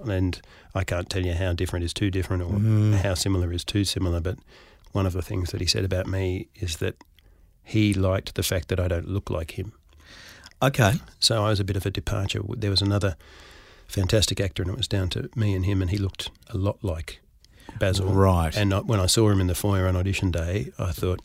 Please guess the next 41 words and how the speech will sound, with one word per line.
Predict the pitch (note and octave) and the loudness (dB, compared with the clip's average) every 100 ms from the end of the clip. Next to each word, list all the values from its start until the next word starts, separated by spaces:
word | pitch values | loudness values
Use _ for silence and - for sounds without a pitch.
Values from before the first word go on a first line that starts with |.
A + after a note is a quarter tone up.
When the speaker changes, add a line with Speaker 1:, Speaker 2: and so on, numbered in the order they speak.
| G2+ | -4
Speaker 1:
"Oh, | F2+ - - | -4 -6 -8
bugger, | - - - - - | -8 -8 -12 -16 -6
that's | - - | 0 2
that | F#2+ | 2
then. | E2 E2+ D#2+ A#2 | 0 0 0 -4
<laughs> | - | 2
That's | C#3 B2 | 4 4
that | A#2 - | 2 2
then. | A2+ G#2+ | 2 2
Oh, | D3 | 6
well, | C#3 A#2+ | 8 8
I | C3 | 6
got | D#3+ | 4
close." | B2+ A2+ A2+ - - - - | 2 2 2 -2 -8 -12 0
Speaker 2:
Yep. | C3 A2+ - - | 2 2 0 2
Let | A2 C3 | 6 8
me | |
Speaker 1:
Uh, | A#2 | 8
Speaker 2:
go | A2 | 8
and | G#2 | 8
pay | G#2 G#2 | 6 6
for | - | 4
the | F#2 | 2
parking | G2 F2+ G2+ | 4 4 4
ticket | G2 D#2 C#3+ | 4 4 4
and | F#2+ | 4
get | G2 F#2 | 4 6
out | F#2 | 6
of | F2+ | 4
here. | F2+ | 4
Speaker 1:
<laughs> | F2 | 4
That's | - | 2
right. | A2 G#2 - - - - - _ | 2 0 -2 -10 -14 -14 -18 _
Um, | G#2+ G#2 G2+ G2+ G#2 E3 | 0 2 4 2 0 -2
but, | A2 F#2+ - | -2 0 -2
uh, | G2 F2+ F#2 - - - - - - - | -2 -4 -8 -14 -20 -20 -20 -20 -20 2
yeah, | A#2+ C3 A#2+ F#2 - | 6 8 6 2 -2
so, | - A#2 A2+ | 2 4 4
and | B2+ A#2 A2 | 4 4 4
he | - A#2 | 4 4
said, | A#2 B2 A#2 G#2+ | 6 6 4 0